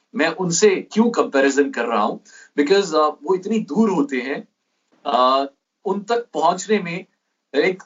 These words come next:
thousands of light years away from us। तो उन तक पहुंचना सिर्फ हम, हम सिर्फ इमेजिन कर सकते हैं। तो इस वक्त मेरे साथ एक ऐसे स्टार एकदम, अ, मेरे साथ लाइव हैं। अ,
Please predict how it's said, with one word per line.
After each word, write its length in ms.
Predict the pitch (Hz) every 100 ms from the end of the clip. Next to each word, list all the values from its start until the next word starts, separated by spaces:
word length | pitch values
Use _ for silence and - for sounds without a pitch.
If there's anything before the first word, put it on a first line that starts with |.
| -
thousands 380 | 147 160 196 202
of 400 | 196 - 113 117
light 560 | 143 175 202 - - 156
years 240 | 196 143
away 400 | - - 117 107 104
from 140 | 104
us। 360 | 80 - - - -
तो 300 | 190 190 202 190 -
उन 140 | 175 180
तक 120 | 220
पहुंचना 600 | - 180 190 185 208 220
सिर्फ 260 | 220 220 220
हम, 140 | 214
हम 120 | 175
सिर्फ 300 | 196 226 214 - _ -
इमेजिन 440 | 135 147 165 208 180
कर 100 | -
सकते 320 | - - -
हैं। 100 | - _ - - _ _ -
तो 420 | 180 185 196 - _ -
इस 220 | 123 - 127
वक्त 260 | - -
मेरे 200 | 139 143
साथ 300 | 143 143 139
एक 120 | 143
ऐसे 360 | 131 127 156 131
स्टार 680 | 110 - - - 175 180 110 _ _ _ _ -
एकदम, 760 | 196 190 - 214 - 165 147 110
अ, 200 | 87 69 -
मेरे 120 | 120
साथ 180 | 123 131 98
लाइव 360 | 113 151 147 110
हैं। 180 | 135 147 - - - - -
अ, 380 | 98 101 101